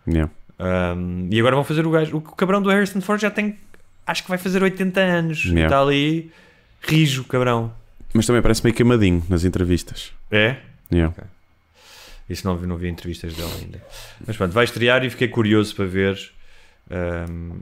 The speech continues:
Speaker 2: acho que o último filme do Spielberg, que é Os Fableman, que é baseado na família dele, é a história de uma família judaica que,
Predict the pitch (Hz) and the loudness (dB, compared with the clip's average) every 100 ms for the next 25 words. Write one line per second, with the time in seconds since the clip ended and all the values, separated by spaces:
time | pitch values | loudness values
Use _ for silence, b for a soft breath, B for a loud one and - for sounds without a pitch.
0 | - 120 - 156 160 165 156 165 113 117 | -4 -4 2 4 4 2 2 2 2 0
1 | - - 120 90 87 85 - b b b | -2 0 0 2 -2 -6 -12 b b b
2 | b b _ 95 98 - - 113 104 95 | b b _ -2 -2 -4 0 2 4 2
3 | 87 82 82 - 92 85 95 87 104 98 | 0 -4 -8 -2 -2 0 -2 2 2 2
4 | 98 104 101 101 98 92 95 87 90 85 | -2 -2 0 2 2 4 2 2 -2 -8
5 | - - 90 90 90 90 92 92 92 90 | -8 -4 -4 -4 -4 -6 -4 -4 -2 -4
6 | 90 107 107 101 90 - - 90 85 | 0 2 2 -2 -8 -12 -14 -10 -8